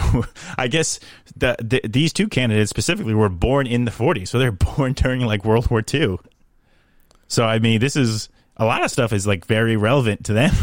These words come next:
<laughs> in terms of, like, where they stood and all that. I mean, I'm sure not for, uh, like, Trump and Biden and all that. I mean, Trump was, I guess, very wealthy in, in his youth, and Biden has been, like, politically active since, I don't know, like, the eighties.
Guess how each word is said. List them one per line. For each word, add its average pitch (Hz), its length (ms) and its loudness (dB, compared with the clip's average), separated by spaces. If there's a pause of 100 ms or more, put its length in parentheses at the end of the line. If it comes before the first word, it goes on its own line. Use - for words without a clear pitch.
(200)
<laughs> - 40 -16
in - 120 -6
terms 117 360 -4
of, - 160 -6
like, - 260 -8 (460)
where 113 260 0
they 113 120 0
stood 117 220 0
and 110 100 -2
all 104 80 -2
that. 107 120 -2
I - 40 -6
mean, 117 120 0
I'm 131 80 0
sure 175 160 0
not 131 180 0
for, 104 280 0 (480)
uh, 101 260 2
like, 92 180 -2
Trump 104 240 -2
and 90 120 -4
Biden 101 180 0
and 92 120 -2
all 87 100 0
that. 87 100 -2
I 98 100 0
mean, 95 160 2
Trump 123 300 -2
was, 95 300 -2 (340)
I 95 60 -4
guess, 92 140 -2
very 98 200 2
wealthy 95 540 -2
in, 92 280 -4
in 98 120 -4
his 98 200 -2
youth, 95 300 -4
and 87 260 -8
Biden 98 480 -2 (640)
has 92 140 -6
been, 95 180 -2
like, 85 200 -4
politically 98 420 -2
active 92 380 -4
since, - 400 -8 (840)
I 92 80 -8
don't 85 100 -4
know, 78 60 -6
like, 78 140 -8
the - 160 -12
eighties. 104 380 -4